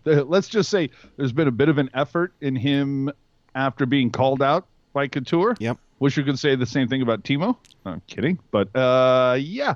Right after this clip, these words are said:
Speaker 1: I mean, Banker, uh, second goal in two games. Y-, you gotta appreciate that. It's, it, the thing about this is I like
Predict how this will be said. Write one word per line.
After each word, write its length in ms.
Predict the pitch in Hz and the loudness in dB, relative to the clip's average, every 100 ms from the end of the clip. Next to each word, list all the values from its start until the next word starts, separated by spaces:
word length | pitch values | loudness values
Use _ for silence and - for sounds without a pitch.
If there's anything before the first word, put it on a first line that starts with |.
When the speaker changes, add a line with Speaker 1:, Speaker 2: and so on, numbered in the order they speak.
| - _ _ _ _ 156 | -6 _ _ _ _ -6
Speaker 1:
I 80 | |
mean, 280 | 147 143 139 113 | -2 0 -2 -2
Banker, 380 | 131 170 214 196 135 | -2 -2 -4 -6 -4
uh, 280 | 139 135 | -4 -4
second 440 | 120 - 165 190 143 | -6 -2 -2 -2 0
goal 300 | 143 165 175 | 2 2 0
in 100 | 131 | -2
two 160 | 156 | -4
games. 580 | 151 165 208 240 202 - | -2 -2 -2 -2 -4 -6
Y-, 60 | 131 | -4
you 360 | 123 120 123 123 | -4 -2 -2 0
gotta 800 | 143 151 143 139 135 127 127 120 | 2 4 4 4 4 2 0 -2
appreciate 640 | 113 143 151 - 147 135 | -4 -4 -2 0 0 0
that. 280 | 156 180 196 - _ _ _ _ _ _ - 131 120 _ _ _ _ _ _ _ _ _ _ _ - | 0 0 -4 -12 _ _ _ _ _ _ -20 -20 _ _ _ _ _ _ _ _ _ _ _ _ -2
It's, 540 | 160 127 - - - | -2 -2 -10 -12 -16
it, 140 | 151 - _ | -20 -20 _
the 160 | 156 147 | -2 0
thing 240 | - 240 | 2 2
about 260 | 247 233 220 | 2 0 2
this 300 | 214 214 - - | 2 2 -2 -10
is 880 | 147 147 143 139 135 127 113 - - - | -6 -2 2 4 4 0 -4 -10 -10 -2
I 140 | 123 | 0
like 720 | 123 120 123 147 175 - - | 2 4 4 2 0 -4 -18